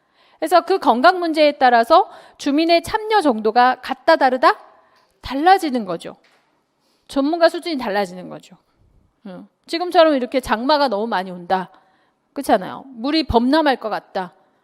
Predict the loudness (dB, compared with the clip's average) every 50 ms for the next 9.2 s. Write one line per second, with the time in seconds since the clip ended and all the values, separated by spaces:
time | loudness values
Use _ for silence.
0 | _ _ _ _ _ _ _ _ _ -10 -10 0 2 4 4 4 4 2 0 -4
1 | -6 -6 -4 -2 -2 -2 -2 -4 -4 -4 -6 -4 -4 -4 -6 -6 -8 -12 -16 -18
2 | -16 -16 -18 -16 -14 -12 -12 -12 -14 -18 _ _ _ _ _ _ _ _ _ _
3 | _ _ _ _ _ _ _ _ _ _ _ _ _ _ _ _ _ _ _ _
4 | _ _ _ _ _ _ _ _ _ _ _ _ _ _ -12 -10 -10 -10 _ _
5 | _ _ _ _ _ _ _ _ _ _ _ _ _ _ _ _ _ _ _ -10
6 | -6 -2 -2 -2 -2 0 0 0 0 0 -2 -4 -2 2 4 6 6 6 6 4
7 | 2 -2 0 0 0 0 0 -2 -6 -6 -6 -6 -6 -6 -10 _ _ _ _ _
8 | _ _ _ _ _ _ _ _ _ -2 2 2 2 2 2 -2 -6 -10 -12 -14
9 | -14 -16 -20